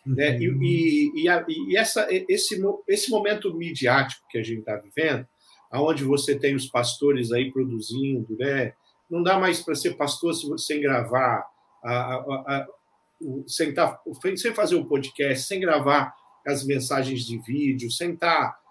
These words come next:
Speaker 1: é, conectado com esse aparato que traz algumas facilidades pra gente. Isso, isso, isso atrai. É,
Speaker 2: Uhum.
Speaker 1: isso co-, tem colocado alguns pastores numa evidência muito grande.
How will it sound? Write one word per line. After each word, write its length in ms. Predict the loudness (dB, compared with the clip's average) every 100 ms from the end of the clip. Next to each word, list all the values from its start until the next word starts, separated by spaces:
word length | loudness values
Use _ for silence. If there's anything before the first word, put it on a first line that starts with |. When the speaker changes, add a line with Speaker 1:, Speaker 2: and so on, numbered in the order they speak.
| _
Speaker 1:
é, 160 | 0 0
conectado 720 | 2 0 -2 2 2 4 0 -4
com 280 | -4 -6 -8 _
esse 240 | 4 4 2
aparato 680 | 2 4 6 4 2 -4
que 180 | -10 -6
traz 600 | 2 4 4 2 0 -4 0
algumas 800 | 0 2 0 -2 0 0 -2 -6 -12 _ _
facilidades 680 | 0 0 2 0 2 0 -2
pra 140 | -2 0
gente. 320 | 0 -6 -12 -20 -20 _
Isso, 640 | 2 4 4 2 0 -2 -2
isso, 640 | -2 0 -2 0 -2 0
isso 280 | -2 0 0
atrai. 560 | -2 2 4 4 2 -4 _ _ _ _ _ -6 -2
É, 220 | 2 2
Speaker 2:
Uhum. 80 | 2
Speaker 1:
isso 320 | 0 -2 0
co-, 260 | 2 2 2
tem 200 | 0 2
colocado 520 | 2 4 4 2 2
alguns 280 | 0 -2 -2
pastores 520 | -2 -2 -4 -6 -4
numa 200 | 0 6
evidência 920 | 6 4 -2 0 2 2 -2 -4 -4
muito 360 | -2 -4 -6 -6
grande. 480 | -2 0 0 -4